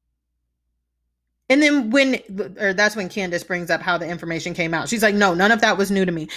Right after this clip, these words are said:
Then, girl, why are you sitting here trying to say that Karen is trying to ruin families? Gizelle is always making herself look dumb, okay? I will say this when it comes to Gizelle. I do understand Gizelle saying that her kids were hurt, and I do get that because,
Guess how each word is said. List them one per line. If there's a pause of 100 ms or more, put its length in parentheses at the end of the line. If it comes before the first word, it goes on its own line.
Then,
girl,
why
are
you
sitting
here
trying
to
say
that
Karen
is
trying
to
ruin
families? (960)
Gizelle
is
always
making
herself
look
dumb,
okay? (1040)
I
will
say
this
when
it
comes
to
Gizelle.
I
do
understand
Gizelle
saying
that
her
kids
were
hurt,
and
I
do
get
that
because,